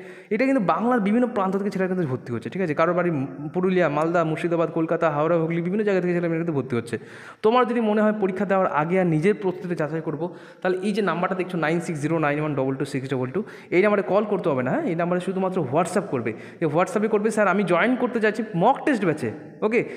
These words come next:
ক্লাসও আছে মক টেস্টও আছে। তো এটা মক টেস্ট ব্যাচ, যদি কারোর মনে হয় মক টেস্ট ব্যাচ জয়েন করবে তো করতে পারো। কত কোর্স ফি? একশো কোটি টাকা। ওকে, ব্যাস আর কিছু নয়। এবার বাকি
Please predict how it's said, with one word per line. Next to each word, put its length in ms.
ক্লাসও 340
আছে 200
মক 220
টেস্টও 240
আছে। 140
তো 220
এটা 120
মক 220
টেস্ট 160
ব্যাচ, 200
যদি 120
কারোর 200
মনে 160
হয় 120
মক 200
টেস্ট 140
ব্যাচ 120
জয়েন 160
করবে 160
তো 60
করতে 240
পারো। 140
কত 200
কোর্স 280
ফি? 140
একশো 280
কোটি 120
টাকা। 180
ওকে, 200
ব্যাস 220
আর 200
কিছু 220
নয়। 140
এবার 160
বাকি 400